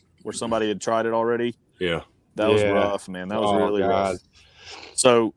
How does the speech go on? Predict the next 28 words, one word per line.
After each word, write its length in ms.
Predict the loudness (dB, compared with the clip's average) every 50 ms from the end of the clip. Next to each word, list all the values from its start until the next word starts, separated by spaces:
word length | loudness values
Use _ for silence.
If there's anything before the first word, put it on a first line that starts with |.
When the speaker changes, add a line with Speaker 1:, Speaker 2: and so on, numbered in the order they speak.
| -4 0
Speaker 1:
basically, 460 | 2 2 2 2 0 -2 -2 -2 -2
the 80 | -2 -2
customer 460 | -2 -2 -2 -2 -4 -6 -8 -8 -6
didn't 240 | -4 -6 -6 -6 -4
know 140 | -4 -4 -4
that 120 | -4 -4
that 140 | -4 -4 -4
had 100 | -4 -4
happened. 300 | -4 -6 -4 -2 2 4
I 40 | 4
didn't 160 | 4 4 4
go 180 | 6 6 6 4
into 140 | 4 4 4
all 160 | 4 4 4
that 160 | 2 0 -2
in 60 | -4
the 80 | -8 -4
video, 360 | -2 -2 0 0 -2 -2 -4 -4 0
but 220 | 0 0 0 0 -4 _ _ _ _ _ -8
the 80 | -4 0
customer 420 | 4 4 4 4 2 -2 -2 -2
took 220 | 0 0 0 0 0
it 80 | -2
to 80 | 0 0
his 120 | 0 2
Harley 300 | 4 4 4 4 4 2
dealer, 420 | 0 0 -2 0 0 -2 -2 -4 _ _ _ _ _ _ _ -20 -8 -4
uh, 420 | 0 0 2 2 2 0 0 -2